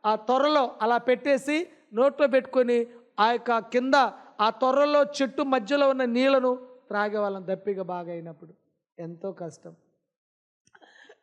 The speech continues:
ఈ నలభై సంవత్సరములు ఓర్పు, సహనము,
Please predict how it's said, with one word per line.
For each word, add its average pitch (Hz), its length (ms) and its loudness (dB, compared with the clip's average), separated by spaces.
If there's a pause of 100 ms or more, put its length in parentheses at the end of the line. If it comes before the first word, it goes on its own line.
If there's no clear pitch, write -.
ఈ 226 160 -4
నలభై 233 540 0
సంవత్సరములు 208 800 -10 (1800)
ఓర్పు, 220 600 0 (1160)
సహనము, 220 840 -4